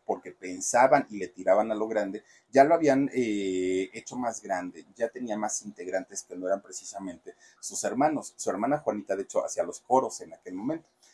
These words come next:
pero ya había otros integrantes. Bueno, pues resulta que, eh, Celso Piña no se da por vencido. Sigue tocando, siguen haciendo sus eventos, siguen, eh, contratando más gente. El sonido era muy, muy, muy bueno,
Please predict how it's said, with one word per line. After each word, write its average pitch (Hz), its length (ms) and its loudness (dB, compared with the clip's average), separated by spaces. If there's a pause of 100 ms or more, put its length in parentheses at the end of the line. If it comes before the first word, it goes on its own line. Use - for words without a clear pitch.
(140)
pero 110 140 -4
ya 117 100 8
había 123 160 8
otros 113 280 -2
integrantes. 123 680 -6
Bueno, 76 240 -4 (1000)
pues 110 160 2
resulta 113 440 -6
que, - 220 -6 (140)
eh, 101 200 -4
Celso - 360 -6
Piña 101 320 -6 (240)
no 131 120 0
se 151 120 0
da 135 120 4
por 135 140 0
vencido. 139 460 -2 (260)
Sigue 214 440 0
tocando, 107 640 2
siguen 175 460 -2
haciendo 110 320 -2
sus - 220 -12
eventos, 101 540 -4 (220)
siguen, 180 540 -2
eh, 107 240 0
contratando 107 560 -2
más 120 220 0
gente. 104 400 -8
El 110 160 -4
sonido 175 520 -2
era 170 100 0
muy, 151 280 2
muy, 139 200 2
muy 131 220 2
bueno, 117 360 0